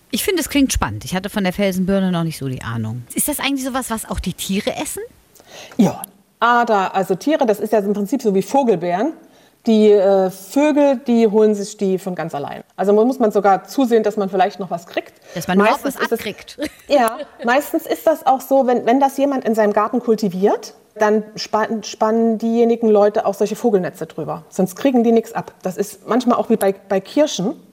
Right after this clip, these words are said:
Speaker 2: Das siehst du ja manchmal auch, dass die Kirschplantagen mit Netzen abgedeckt sind, sonst, äh, bleibt da nix übrig. Das
Speaker 1: Das
Speaker 2: holen sich die Vögel.
Speaker 1: ist deren Süßigkeit wahrscheinlich, ne?
Speaker 2: Oh, und das ist deren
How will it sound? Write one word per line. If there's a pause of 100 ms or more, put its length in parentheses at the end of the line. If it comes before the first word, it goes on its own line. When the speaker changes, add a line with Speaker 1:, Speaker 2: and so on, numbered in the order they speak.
(140)
Speaker 2:
Das
siehst
du
ja
manchmal
auch,
dass
die
Kirschplantagen
mit
Netzen
abgedeckt
sind,
sonst,
äh,
bleibt
da
nix
übrig.
Das (120)
Speaker 1:
Das
Speaker 2:
holen
sich
die
Vögel. (160)
Speaker 1:
ist
deren
Süßigkeit
wahrscheinlich,
ne? (420)
Speaker 2:
Oh,
und
das
ist
deren